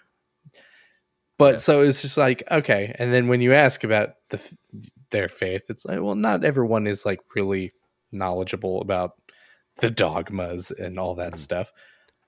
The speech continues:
Speaker 1: Uh, so, but it's just kinda like, "I love God."
Speaker 2: There's a
Speaker 1: Okay,
Speaker 2: very
Speaker 1: and?
Speaker 2: and
Speaker 1: No,
Speaker 2: there's a
Speaker 1: that's
Speaker 2: very
Speaker 1: it.
Speaker 2: int-, there's an interesting interview I wanna, I wanna share with you after this, Tim, is a, with a guy named Jason Kirk, who is a sports writer or sports editor, but he just wrote a book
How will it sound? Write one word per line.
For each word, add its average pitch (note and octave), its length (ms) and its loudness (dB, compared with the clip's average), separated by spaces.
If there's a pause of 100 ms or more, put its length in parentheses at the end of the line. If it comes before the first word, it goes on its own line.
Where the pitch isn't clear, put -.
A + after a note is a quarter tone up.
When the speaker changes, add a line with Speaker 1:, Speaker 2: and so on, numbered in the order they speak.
(160)
Speaker 1:
Uh, F2+ 400 -8 (160)
so, - 480 -4
but C3+ 200 -2
it's C#3 200 -6
just D#3 160 -12
kinda D3 180 -2
like, C#3 180 -4 (120)
"I A#3 140 4
love A3+ 280 2
God." C3 380 2 (1200)
Speaker 2:
There's D#3 140 0
a - 20 -8
Speaker 1:
Okay, B2 160 6
Speaker 2:
very C#3 200 2
Speaker 1:
and? E3 280 0 (560)
Speaker 2:
and D#2+ 320 -12
Speaker 1:
No, A3 180 2
Speaker 2:
there's - 0 -
a G3 160 0
Speaker 1:
that's B2+ 80 -2
Speaker 2:
very F#3 140 4
Speaker 1:
it. C#3+ 100 -6
Speaker 2:
int-, - 240 -20 (260)
there's B2 140 -8
an D3 80 -4
interesting D3 280 -4
interview A2 260 -4
I F#2 60 -2
wanna, F2 340 -4
I F2 100 -8
wanna E2 380 -8
share E2+ 220 -6
with D#2+ 100 -10
you D#2 80 -8
after D2+ 200 -12
this, D2+ 140 -14
Tim, D2+ 160 -12
is D2 80 -16
a, D#2 300 -8
with D#2+ 100 -14
a D2 180 -10 (300)
guy F2 120 -6
named E2+ 160 -12
Jason E2+ 320 -12
Kirk, D#2 340 -10
who D#2 320 -14
is D#2+ 100 -16
a D2 80 -12
sports - 340 -2
writer F2 380 -2
or F2 60 -8
sports - 280 -8
editor, E2+ 380 -8 (300)
but F#2+ 100 -10
he F#2 60 -10
just G#2 240 -12
wrote G#2 180 0
a F2+ 60 -6
book F#2+ 360 -6